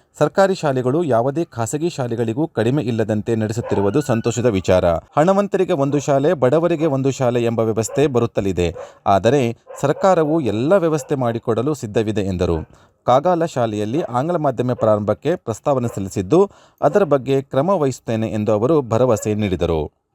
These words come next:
ಕುಮಟಾ ಹೊನ್ನಾವರ ವಿಧಾನಸಭಾ ಕ್ಷೇತ್ರದ ಶಾಸಕರಾದ ದಿನಕರ ಶೆಟ್ಟಿ ಅವರು ಮಾತನಾಡಿ, "ಕಾಗಾಲ ಶಾಲೆಯ ಕಾರ್ಯಕ್ರಮ ಬಹು ವಿಶೇಷವಾದದ್ದು. ಯಾವ ಶಾಲೆಯಲ್ಲಿ ಯಾವ ಅವಶ್ಯಕತೆ ಇದೆಯೋ ಅದನ್ನು ಮಾಡಿಕೊಡುವುದು ನನ್ನ ಜವಾಬ್ದಾರಿ.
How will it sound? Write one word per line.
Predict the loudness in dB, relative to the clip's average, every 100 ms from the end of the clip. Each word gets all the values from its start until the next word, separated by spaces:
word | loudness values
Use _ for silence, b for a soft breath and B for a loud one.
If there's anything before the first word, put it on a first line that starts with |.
| _
ಕುಮಟಾ | 0 2 2
ಹೊನ್ನಾವರ | 2 2 0 0 2 0
ವಿಧಾನಸಭಾ | 0 -2 -2 -4 -6 -6
ಕ್ಷೇತ್ರದ | -6 -6 -4 -2
ಶಾಸಕರಾದ | -2 -4 -2 0 2 2 2
ದಿನಕರ | 2 0 -2
ಶೆಟ್ಟಿ | -4 -4 -2
ಅವರು | 0 0
ಮಾತನಾಡಿ, | 0 0 0 0 0 0 -2 b b b 0
"ಕಾಗಾಲ | 2 4 2 0
ಶಾಲೆಯ | 0 -2 0 -2
ಕಾರ್ಯಕ್ರಮ | 0 0 0 -4 -2 -2
ಬಹು | -2 -2
ವಿಶೇಷವಾದದ್ದು. | -2 -4 -4 -2 -2 -2 -2 -2 -4 -8 b b 0
ಯಾವ | 2 2
ಶಾಲೆಯಲ್ಲಿ | 0 0 0 0 -2 -2 -2
ಯಾವ | 0 0 0
ಅವಶ್ಯಕತೆ | -2 -4 -6 -8 -6 -4
ಇದೆಯೋ | -2 -2 -2
ಅದನ್ನು | -2 -2 0 0
ಮಾಡಿಕೊಡುವುದು | 0 0 0 0 0 0
ನನ್ನ | 0 0
ಜವಾಬ್ದಾರಿ. | 0 0 0 0 0 0 -4